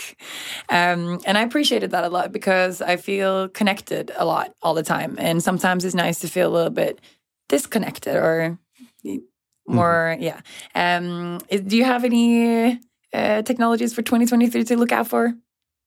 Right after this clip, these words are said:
Speaker 2: The one technology I would love to see is, um, the growth of smartphone-based, um, identity. And that's whereby the smartphone replaces physical identity.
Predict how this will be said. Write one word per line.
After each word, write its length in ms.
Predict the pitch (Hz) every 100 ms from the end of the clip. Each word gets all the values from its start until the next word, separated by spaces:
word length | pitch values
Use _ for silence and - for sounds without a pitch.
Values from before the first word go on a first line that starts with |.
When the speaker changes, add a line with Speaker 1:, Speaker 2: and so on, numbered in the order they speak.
| _ _ - - - - _ _ _ -
Speaker 2:
The 100 | 120
one 200 | 131 165
technology 840 | - 135 104 127 120 95 87 - -
I 140 | 101
would 200 | 104 90
love 260 | 95 92 -
to 100 | -
see 400 | - 90 85 90 - _ _ _ -
is, 440 | 98 95 92 - - -
um, 500 | 95 92 95 92 92 - _ -
the 720 | 107 98 98 95 95 95 - -
growth 460 | - 95 107 101 -
of 240 | 98 85 -
smartphone-based, 1040 | - - 98 - 90 90 95 90 - - - -
um, 240 | 87 87 - -
identity. 760 | 82 90 90 - - - - _ - - - -
And 160 | - 98
that's 260 | 101 -
whereby 460 | 101 104 101 98 95
the 140 | 90
smartphone 640 | 87 - 101 - 98 90 92 -
replaces 920 | 95 - 101 95 - 92 90 - - _ _ _
physical 400 | - 104 - 90
identity. 600 | 85 90 80 - -